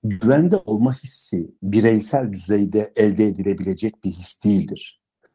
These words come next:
Ancak bu bir duygudur ve sosyolojik bir duygudur. Bir topluluk içerisinde olursak, dayanışma içerisinde hissedersek biz güvende hissederiz.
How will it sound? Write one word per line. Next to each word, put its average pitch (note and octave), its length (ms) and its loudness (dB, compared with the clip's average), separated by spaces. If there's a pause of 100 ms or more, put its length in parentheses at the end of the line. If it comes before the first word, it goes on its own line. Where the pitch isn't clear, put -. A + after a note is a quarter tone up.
(420)
Ancak F#3+ 580 2
bu C3 160 6
bir D3+ 140 4
duygudur D#3 480 2 (220)
ve G2+ 440 2
sosyolojik G#2 720 -4
bir D3+ 100 4
duygudur. F2+ 440 -4
Bir F#3+ 140 4
topluluk B2 640 2
içerisinde A#2+ 600 2
olursak, - 680 -2 (500)
dayanışma B2 760 2
içerisinde B2 680 -4
hissedersek A#2+ 840 -2
biz G2 200 -4
güvende G2+ 460 0
hissederiz. - 800 -10